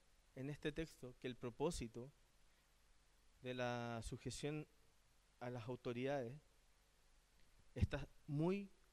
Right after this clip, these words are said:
muy claro en el texto que está mostrando.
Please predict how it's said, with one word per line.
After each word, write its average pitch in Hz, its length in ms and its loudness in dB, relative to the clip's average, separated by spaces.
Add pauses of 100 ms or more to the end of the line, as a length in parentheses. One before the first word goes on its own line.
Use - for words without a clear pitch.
muy 151 200 2
claro 151 540 0 (220)
en 127 160 -2
el 123 180 -2
texto - 320 -6
que 127 80 -2
está 120 160 -4
mostrando. 123 580 -4